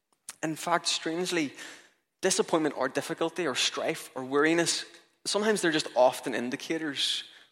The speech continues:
particularly disappointment can be an indicator that you're actually seeing the world correctly.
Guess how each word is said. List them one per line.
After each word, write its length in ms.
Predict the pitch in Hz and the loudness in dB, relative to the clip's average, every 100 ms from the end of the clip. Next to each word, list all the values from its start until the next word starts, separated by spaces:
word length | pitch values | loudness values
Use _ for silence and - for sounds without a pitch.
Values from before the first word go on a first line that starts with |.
| - | -14
particularly 340 | - 190 190 | -10 -8 -4
disappointment 800 | 151 139 135 123 117 151 147 - - _ | -4 -4 -4 -4 -2 -4 -6 -12 -14 _
can 140 | - 127 | -10 -4
be 100 | 123 | -2
an 60 | |
indicator 500 | 120 120 120 151 139 | -2 -2 -6 -6 -6
that 160 | 131 131 | -8 -4
you're 120 | 147 | -2
actually 320 | 180 202 240 | -2 -2 -2
seeing 500 | 202 - 139 135 135 | -2 -2 0 0 2
the 60 | 127 | 0
world 460 | 117 117 120 117 - | -2 -2 0 -2 -8
correctly. 600 | - 113 117 - - | -6 -2 -2 -2 -4